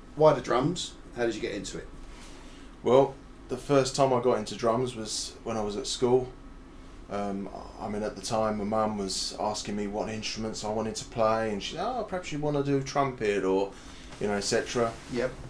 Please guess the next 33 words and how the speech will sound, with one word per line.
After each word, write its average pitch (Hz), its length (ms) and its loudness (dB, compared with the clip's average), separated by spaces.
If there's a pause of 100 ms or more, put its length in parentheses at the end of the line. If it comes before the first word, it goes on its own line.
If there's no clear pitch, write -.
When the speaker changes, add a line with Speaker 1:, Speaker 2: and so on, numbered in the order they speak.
Speaker 2:
And, 123 380 4
uh, 131 240 10
I 123 100 10
remember 131 720 10 (320)
I 117 40 2
was 117 200 0
listening 123 420 2
to, 113 440 0 (840)
I 101 40 -4
was 110 120 -4
just - 200 -4 (200)
in 117 160 4
school, 113 460 0 (120)
in, 104 260 -4
in 107 160 -6
a - 20 -6
classroom, 113 680 2
and 110 120 0
I 110 60 2
was 110 220 -2
watching, 101 560 2
actually, - 500 -4 (500)
uh, 107 400 6
one 117 160 2
of 113 40 -2
my 110 140 2
friends 110 480 0
who 113 80 -4
was 110 220 -6
tapping 107 500 -4 (1040)
with 104 140 -4
a 104 40 -4
pen 107 440 2